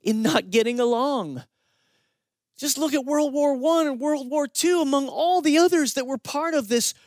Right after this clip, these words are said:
process. And so here's what I want you to see. And you kinda have to come to this conclusion to reject the way of the world. The facts and statistics are indisputable.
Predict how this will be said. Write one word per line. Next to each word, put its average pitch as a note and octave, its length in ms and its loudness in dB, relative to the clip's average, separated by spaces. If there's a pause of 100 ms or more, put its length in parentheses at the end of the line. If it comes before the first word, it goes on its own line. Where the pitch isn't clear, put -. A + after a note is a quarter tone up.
(140)
process. D4 640 -2 (500)
And A3 140 -8
so C4 160 0
here's C4+ 320 -4
what C#4 100 -6
I A#3 60 -6
want A3+ 220 -10
you F#3+ 100 -6
to F#3 100 -6
see. A#3 440 -6 (1040)
And E3 80 -12
you E3+ 40 -8
kinda D4+ 280 -2
have C#4 140 0
to - 60 -6
come D4 280 -6
to G#3 80 -6
this E3 180 -8
conclusion B3 540 -6
to F#3 120 -12
reject F3 500 -8
the F3+ 100 -6
way F#3+ 400 -2
of E3 160 -4
the E3+ 80 -6
world. F#3+ 520 -2 (920)
The D#3+ 80 -6
facts - 640 2
and F3+ 100 -10
statistics - 880 0
are F3+ 220 0 (640)
indisputable. C4+ 1040 0